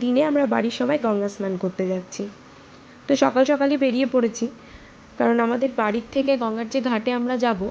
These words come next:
তার দূরত্ব মোটামুটি ওই দশ থেকে পনেরো মিনিট। তো সকাল সকালই বেরিয়ে পড়েছি, কারণ বাড়িতে এসে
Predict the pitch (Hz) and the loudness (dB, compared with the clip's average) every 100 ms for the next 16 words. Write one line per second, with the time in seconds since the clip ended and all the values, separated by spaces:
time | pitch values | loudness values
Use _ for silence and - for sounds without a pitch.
0 | - - 269 262 269 277 294 269 233 254 | -4 -2 -2 0 -2 -2 -4 -4 -4 -4
1 | 269 254 294 285 277 277 - - - - | -4 -4 0 2 2 -2 -8 -20 -20 -20
2 | - - - - - - - - - - | -20 -20 -20 -20 -20 -20 -20 -20 -20 -20
3 | - - - - 277 262 262 269 262 240 | -20 -20 -20 0 2 4 2 0 0 0
4 | 233 220 214 226 247 - - - - - | 2 2 0 0 -4 -12 -20 -20 -20 -20
5 | - - - - - 285 269 247 262 277 | -20 -20 -12 -10 0 2 2 2 0 0
6 | 285 294 277 269 277 285 294 381 359 277 | -2 0 0 0 -2 -4 -4 -4 0 0
7 | 269 247 233 233 254 233 | 0 0 -2 0 -2 0